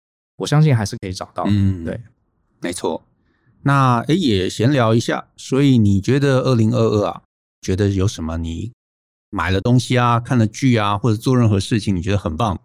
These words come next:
Speaker 2: 值得推荐？
Speaker 1: <laughs> 好啊，我觉得二零二二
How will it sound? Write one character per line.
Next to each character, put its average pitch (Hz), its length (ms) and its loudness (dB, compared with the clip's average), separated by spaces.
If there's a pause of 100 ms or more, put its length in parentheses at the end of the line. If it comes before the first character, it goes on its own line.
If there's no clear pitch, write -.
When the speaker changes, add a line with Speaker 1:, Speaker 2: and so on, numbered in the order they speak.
Speaker 2:
值 - 160 -2
得 98 140 -2
推 123 220 2
荐？ - 240 -2 (340)
Speaker 1:
<laughs> - 380 -20
好 101 160 -2
啊， 113 180 0
我 127 180 0
觉 151 200 0
得 220 300 2
二 226 180 0
零 185 220 2
二 202 360 0
二 147 760 2